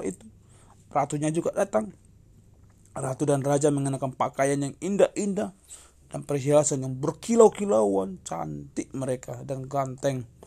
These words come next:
Gubernur memanggil Paulus. <clears throat> Paulus berdiri di depan raja dan ratu. Ia tidak takut.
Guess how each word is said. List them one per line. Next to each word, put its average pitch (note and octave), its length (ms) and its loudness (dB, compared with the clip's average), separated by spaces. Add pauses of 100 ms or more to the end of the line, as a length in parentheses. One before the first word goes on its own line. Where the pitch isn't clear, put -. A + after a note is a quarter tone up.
(480)
Gubernur D#3 400 4
memanggil D#3 400 2
Paulus. G3+ 560 6 (880)
<clears throat> E3 680 8
Paulus D3 260 2
berdiri D#3+ 320 4
di D3+ 160 6
depan C#3+ 320 -2
raja D#3 320 6
dan C#3+ 160 0
ratu. D#3 320 4 (400)
Ia D#3+ 160 2
tidak D3+ 240 -2
takut. G#3+ 400 0